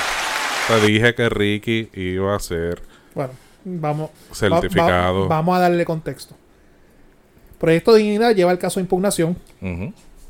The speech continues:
Speaker 2: Se ve el caso en el Tribunal de Primera Instancia. Tribunal de Primera Instancia declara con lugar la, la impugnación. El Tribunal Apelativo revoca porque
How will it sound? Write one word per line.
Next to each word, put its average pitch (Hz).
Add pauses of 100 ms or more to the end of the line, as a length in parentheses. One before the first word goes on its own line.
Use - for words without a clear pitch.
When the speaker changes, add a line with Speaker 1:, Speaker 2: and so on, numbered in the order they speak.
(160)
Speaker 2:
Se 156
ve 151
el 156
caso 170
en 175
el 175
Tribunal 165
de 165
Primera 160
Instancia. 196
Tribunal 143
de 147
Primera 156
Instancia 170
declara 147
con 175
lugar 156
la, 160
la 160
impugnación. 165 (460)
El 147
Tribunal 143
Apelativo 160
revoca 165
porque 151